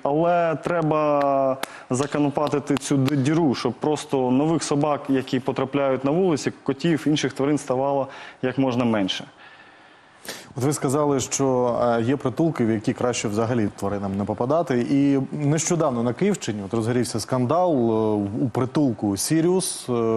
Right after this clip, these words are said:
Speaker 2: власне, волонтери зафіксували те, що тварин утримують в дуже поганих умовах. Вони там навіть помирають від голоду. Що вам відомо про це?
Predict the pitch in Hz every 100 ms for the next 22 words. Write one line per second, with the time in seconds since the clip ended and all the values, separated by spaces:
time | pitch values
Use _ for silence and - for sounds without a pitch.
0 | 113 113 117 110 120 110 107 107 101 110
1 | 113 170 147 104 107 - 131 117 101 156
2 | - 113 - 117 143 190 175 - - -
3 | - 120 147 170 170 160 113 98 117 151
4 | 131 107 127 123 - 123 98 90 95 107
5 | 139 135 107 - - 127 127 - 131 139
6 | 107 95 - 98 98 98 90 85 85 -
7 | - - - 165 143 101 98 92 85 85
8 | -